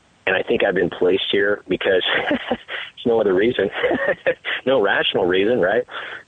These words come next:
So, um, that's, that's how I reconcile it. Um, I'm not gonna pick up and leave. Um, I really enjoy being married to my wife, and I really enjoy my kids, and I don't think they'd come if I moved to, you know, Texas or something. So,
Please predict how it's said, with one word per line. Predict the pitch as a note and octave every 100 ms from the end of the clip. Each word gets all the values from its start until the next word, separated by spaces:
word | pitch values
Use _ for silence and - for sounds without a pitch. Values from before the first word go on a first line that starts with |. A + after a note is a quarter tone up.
| -
So, | C#3 B2 -
um, | A#2 G#2 F2+ E2 _ _ - _
that's, | A2 C3 - -
that's | - B2
how | C#3 B2+
I |
reconcile | G2 G2+ - - - E2+ E2
it. | E2 -
Um, | G2 F#2+ F2+ F2
I'm | G2
not | A2 A2
gonna | A#2 G#2 F#2 - _ -
pick | A#2 A2+
up | A2
and | F2
leave. | F#2+ A2 A2+ -
Um, | F#2 E2+ F2
I | F2+
really | F#2 G2 G#2+ G2
enjoy | E2+ F#2 G2 G2+ - _ -
being | F#2 E2+
married | E2+ F#2+ G#2+ _ -
to |
my | F2 D#2+
wife, | E2 F2 - - - - _ _ -
and | E2+
I |
really | E2+ F2 F2+
enjoy | E2+ F#2 F#2
my | F2+
kids, | - F2+ G#2 G#2+ -
and | E2+ D#2 D2 _ _ _ -
I | E2
don't | F#2 -
think | F3+
they'd | D#2+ D#2
come | - F2 F#2+
if | -
I | D#2 D#2+
moved | D#2+ E2 E2 -
to, | D#2 D#2
you | D#2
know, | D#2+ D2
Texas | - D#2 D#2 - -
or | -
something. | - - A2+ -
So, | F#2+ F2+